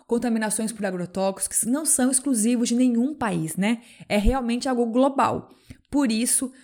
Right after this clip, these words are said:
pela importância e potencial desse encontro, diversos pesquisadores elaboraram um documento lá em julho desse ano, cobrando que a questão dos ultraprocessados estivesse no centro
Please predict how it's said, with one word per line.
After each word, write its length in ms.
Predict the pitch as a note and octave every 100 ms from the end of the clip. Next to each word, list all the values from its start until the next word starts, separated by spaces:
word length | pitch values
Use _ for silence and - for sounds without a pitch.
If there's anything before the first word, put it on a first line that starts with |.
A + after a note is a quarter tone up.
| _ _
pela 220 | - C#4+ D4
importância 840 | D#4 D#4 D#4 - A#3+ G#3+ G3 -
e 20 |
potencial 800 | F#3 A3 A#3 A#3+ - G3+ F#3 F3+ -
desse 340 | F3+ B3 B3+
encontro, 560 | A#3 - A#3 A#3 G#3+ A#3 - - F#3+
diversos 520 | B3 C4+ A#3+ C4 B3+
pesquisadores 840 | - - A3 A3+ G3 F3+ F3+ F#3+ -
elaboraram 640 | G#3+ G#3 G#3 G#3 F3 F3+ G3
um 140 | G#3
documento 540 | G#3+ A#3 A#3 A3+ A#3+
lá 140 | A3+ C4
em 120 | F#4
julho 440 | C4+ A3 G3+ G#3 A3+ - _ - - -
desse 300 | G#3 - G#3+
ano, 320 | F3+ F#3 G3 - _ _ _
cobrando 800 | - F4 D#4 B3+ B3 A#3+ A#3+ B3+
que 100 | B3+
a 60 | B3
questão 360 | B3+ B3 A#3 A3+
dos 200 | A#3+ -
ultraprocessados 1200 | D4 D4 D4 C#4 C4 B3 A#3 A3 F#3+ F#3+ G3+ -
estivesse 600 | G3+ - G#3+ G3 G3 G#3+
no 120 | G#3+
centro 680 | A#3 - A#3 A3+ A3+ A3+